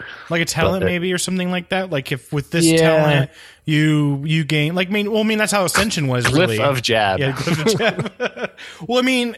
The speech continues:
Speaker 1: the, the, the, the one thing is that, you know, you mentioned it, haste, it kinda brings haste down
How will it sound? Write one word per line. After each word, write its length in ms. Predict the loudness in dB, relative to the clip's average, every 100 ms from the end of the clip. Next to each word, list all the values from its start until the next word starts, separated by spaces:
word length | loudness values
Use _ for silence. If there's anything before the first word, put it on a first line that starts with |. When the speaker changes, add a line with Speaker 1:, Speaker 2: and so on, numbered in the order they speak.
| -8
Speaker 1:
the, 160 | -4 -2
the, 220 | -2 -2
the, 100 | -2
the 280 | -4 -4 -2
one 160 | 0
thing 140 | 0 0
is 120 | 0
that, 240 | 0 -2 -2
you 80 | -2
know, 120 | 0
you 120 | 0
mentioned 320 | -2 -2 -2
it, 260 | -2 -4 -4
haste, 460 | 0 0 -2 -4
it 140 | -6 -4
kinda 200 | -4 -2
brings 240 | -2 -4
haste 380 | -4 -4 -6 -6
down 480 | -2 -2 -2 -4